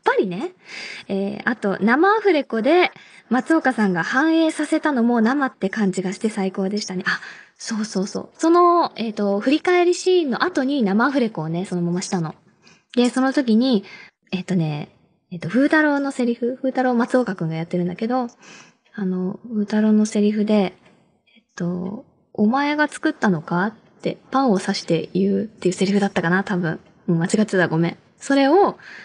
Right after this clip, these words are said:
「パン作ったのか？」って <laughs> 言い換えてくれて、そう、そんなね。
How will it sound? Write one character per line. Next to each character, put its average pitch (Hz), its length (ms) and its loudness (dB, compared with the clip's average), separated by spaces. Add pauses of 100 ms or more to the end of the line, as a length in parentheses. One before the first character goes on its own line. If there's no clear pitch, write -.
(360)
「パ 320 120 4
ン 247 80 0
作 - 180 -2
っ - 20 -4
た 208 140 0
の 180 100 2
か？」 175 160 2
っ - 40 -6
て 220 340 2 (500)
<laughs> - 540 -12
言 269 140 6
い 254 60 0
換 294 120 2
え 269 60 -2
て 202 100 2
く 190 80 -2
れ 180 100 0
て、 190 320 0 (220)
そ 185 600 2
う、 - 40 -20
そ 196 160 0
ん 196 80 4
な 196 100 2
ね。 214 220 0